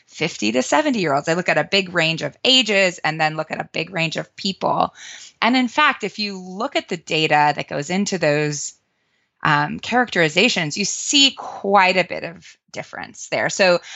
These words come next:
I can, um, give you a strong illust-, uh, like, a specific thing that happens on average with age, and then I can just flesh out a little bit what I mean by those individual differences. In the book, um,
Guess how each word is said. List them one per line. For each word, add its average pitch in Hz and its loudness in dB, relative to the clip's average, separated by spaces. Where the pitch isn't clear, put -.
I 247 4
can, 269 -6
um, 185 -4
give 226 -6
you 233 -6
a 190 -2
strong 185 -2
illust-, 175 -4
uh, 170 0
like, 180 -2
a 196 -4
specific - -4
thing 185 -2
that 175 2
happens 165 -2
on 165 4
average 160 0
with 156 -12
age, 151 -2
and 160 -4
then 175 -2
I 175 4
can 156 -6
just - -4
flesh 208 0
out 180 4
a 165 0
little 151 -4
bit 156 -4
what 156 -2
I 156 -2
mean 160 -4
by 160 0
those 151 -6
individual 151 -2
differences. 151 -2
In 247 4
the 240 4
book, 196 2
um, 160 2